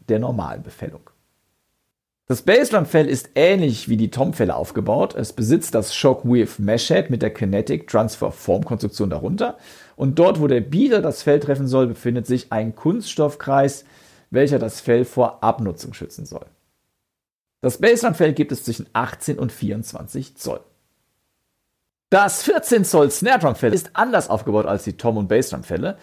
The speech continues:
Es hat nämlich zwei Meshhead-Lagen. Die obere Schicht besteht aus dem bereits erwähnten Shockwave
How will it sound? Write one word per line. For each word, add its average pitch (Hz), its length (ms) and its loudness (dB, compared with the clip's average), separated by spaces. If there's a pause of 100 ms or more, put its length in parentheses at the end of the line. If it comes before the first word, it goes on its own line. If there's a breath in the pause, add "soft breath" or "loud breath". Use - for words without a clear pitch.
(200 soft breath)
Es - 140 -4
hat 139 140 2
nämlich 160 340 -2
zwei 139 520 2
Meshhead-Lagen. - 640 -8 (340 soft breath)
Die - 80 -4
obere 226 340 6
Schicht 220 260 0
besteht 156 300 2
aus 131 180 0
dem 120 140 -2
bereits 107 300 2
erwähnten 101 400 -2
Shockwave 107 540 0